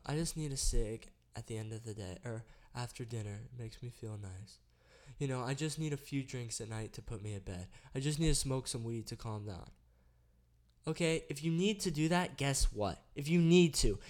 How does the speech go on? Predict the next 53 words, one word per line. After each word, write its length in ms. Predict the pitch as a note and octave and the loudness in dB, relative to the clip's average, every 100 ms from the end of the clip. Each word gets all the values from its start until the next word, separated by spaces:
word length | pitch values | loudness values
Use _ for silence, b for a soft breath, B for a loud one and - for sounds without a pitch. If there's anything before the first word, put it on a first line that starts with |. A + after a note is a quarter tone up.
| - | 4
you're 120 | D3+ | 4
fucking 440 | - F3 E3 D#3+ | 10 10 12 8
addicted. 580 | C#3+ C3 C3+ - G#2 F#2+ B B | 6 6 4 2 -4 -4 B B
If 220 | - D#3+ D#3 | 0 2 4
you 80 | |
think, 240 | D#3+ F#3 F3 - | 4 4 2 2
"Oh, 340 | C#3 C3 B2+ | 4 4 2
I 60 | B2 | 0
don't 320 | C#3+ C#3 B2+ | 2 2 2
need 260 | C3+ D3+ | -2 -2
to, 140 | D3 A#2 | -2 -2
I 60 | |
totally 340 | A#2 - C#3 C3 | -2 0 0 2
got 140 | B2+ | 0
it 20 | |
under 120 | A#2+ B2 | -2 -4
control, 300 | B2 - C#3+ | -6 -2 -2
I 60 | |
just 260 | B2 C3+ - | -2 -4 -2
like 240 | C#3+ E3 | -2 -2
it," 180 | C#3 D3+ b b b b - | -2 -4 b b b b 2
fucking 300 | A3+ A3 G3 | 4 6 6
try 180 | G3+ | 6
to 80 | F3 | 6
stop. 460 | E3 - C#3 - - | 6 4 2 0 0
I 80 | D3+ | 0
bet, 260 | D3 D#3 - | 2 0 2
I 80 | E3 | 2
dare 300 | D#3 E3 D#3+ | 8 10 10
you, 180 | A#2 D2 - | 6 -2 -4
okay? 320 | D3 F3+ F3 | 0 2 2
I 140 | - F#3 | 4 4
dare 440 | D#3 - D#3+ E3+ | 2 10 12 12
you 160 | D#3+ C#3 | 12 6
to 80 | B2+ | 2
try 200 | - A2+ | 0 0
to 80 | A#2 | 0
stop 320 | - G#2+ A2 | -2 -2 -2
doing 220 | A2+ G#2+ | -4 -4
something 240 | B2+ A2 | -6 -6
like 180 | G2 G#2 | -6 -8
that. 220 | G2 E2+ B B B - | -6 -8 B B B 4
I 160 | D3 | 8
dare 460 | G3+ D#3+ D#3+ D#3 E3+ | 8 10 12 12 12
you 200 | F3+ G3 | 10 8
to 100 | E3+ | 6
break 580 | A#2+ - C3+ C#3+ E3+ - b - | 8 10 10 8 2 -4 b -2
what 120 | C#3 | 2
society 580 | C#3 C3+ B2 B2 B2+ B2+ | 6 12 12 12 8 0
wants 360 | A#2+ A#2+ A#2+ | -2 -4 -2
you 120 | B2+ | -4
to 60 | A#2+ | -4
do. 260 | A#2 G2 | -4 -4